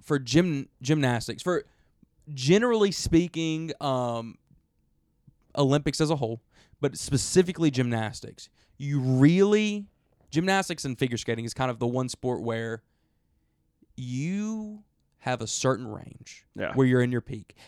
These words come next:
Speaker 1: and that peak is incredibly young.
Speaker 2: Right.
Speaker 1: And you have to be however old to compete in the Olympics. So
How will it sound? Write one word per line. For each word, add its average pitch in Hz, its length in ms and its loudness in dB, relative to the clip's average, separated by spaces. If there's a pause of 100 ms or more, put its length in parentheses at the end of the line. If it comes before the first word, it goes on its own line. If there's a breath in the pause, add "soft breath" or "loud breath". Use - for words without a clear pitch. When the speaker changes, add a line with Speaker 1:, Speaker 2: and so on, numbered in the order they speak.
(120 soft breath)
Speaker 1:
and 127 140 -2
that 156 160 2
peak 185 220 -2
is 120 120 -4
incredibly 120 480 -4
young. 104 400 -14
Speaker 2:
Right. 98 280 -2
Speaker 1:
And 135 120 -6
you 139 80 2
have 143 140 0
to 127 80 -12
be 127 420 2
however 131 440 2
old 120 260 2
to 113 280 -4
compete 131 420 -4
in 175 160 -2
the 170 120 0
Olympics. - 520 -4 (320 soft breath)
So 123 640 4